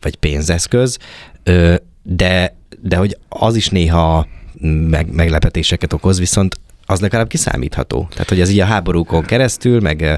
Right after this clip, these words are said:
a világ akármilyen krízisben volt, akkor az arany ára az úgy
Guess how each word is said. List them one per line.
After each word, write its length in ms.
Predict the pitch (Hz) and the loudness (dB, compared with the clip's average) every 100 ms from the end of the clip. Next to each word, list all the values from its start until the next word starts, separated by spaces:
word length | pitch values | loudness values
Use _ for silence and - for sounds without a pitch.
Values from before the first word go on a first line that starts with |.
| - - | -4 -4
a 140 | - | 0
világ 340 | 98 92 85 | 2 2 0
akármilyen 480 | 95 - 85 87 78 | -2 0 0 0 -2
krízisben 460 | 80 98 82 76 78 | 0 0 0 0 0
volt, 240 | 135 165 | 2 0
akkor 120 | - | -2
az 100 | 123 | -2
arany 240 | 117 78 85 | 0 0 0
ára 200 | 101 98 | 0 0
az 120 | 95 | 0
úgy 120 | 90 | -4